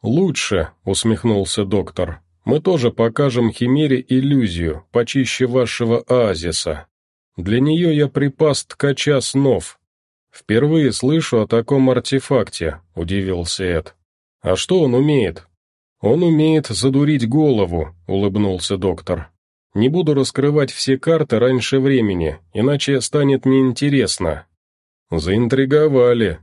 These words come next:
рассмеялся полковник, отодвигая длинным деревянным прутом заросли желто-черной прошлогодней осоки. «А как же иммунитет к пси-воздействию?»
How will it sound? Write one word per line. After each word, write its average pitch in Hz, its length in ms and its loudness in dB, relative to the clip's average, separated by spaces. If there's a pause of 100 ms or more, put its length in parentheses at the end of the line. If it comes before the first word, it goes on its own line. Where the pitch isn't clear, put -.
(120)
рассмеялся 90 760 -2
полковник, 98 680 0
отодвигая 98 680 -2
длинным 107 580 0
деревянным 98 680 -2
прутом 110 540 0
заросли 107 540 -2
желто-черной 101 880 -2
прошлогодней 98 840 -2
осоки. 85 680 -4 (480)
«А 85 160 0
как 135 240 0
же 151 180 0
иммунитет 147 640 2
к - 140 -16
пси-воздействию?» 113 1300 -2